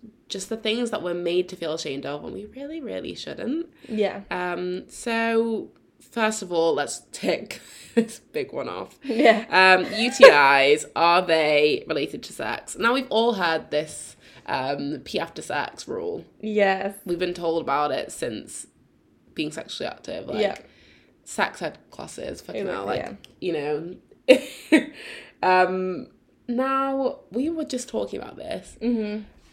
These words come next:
Speaker 1: We don't, uh, I've been told from some medical professionals that there's actually no link between you peeing after sex and, um, getting, uh, U-, U T Is or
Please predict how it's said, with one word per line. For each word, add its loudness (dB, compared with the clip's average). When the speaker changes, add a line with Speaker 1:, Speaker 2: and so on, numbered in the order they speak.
Speaker 1:
We -4
don't, 0
uh, -6
I've 2
been -2
told -2
from 0
some -2
medical -4
professionals -8
that -8
there's -10
actually -4
no 2
link -4
between -4
you -4
peeing 0
after -12
sex -6
and, -2
um, -4
getting, -4
uh, -2
U-, -4
U -8
T -6
Is 0
or -2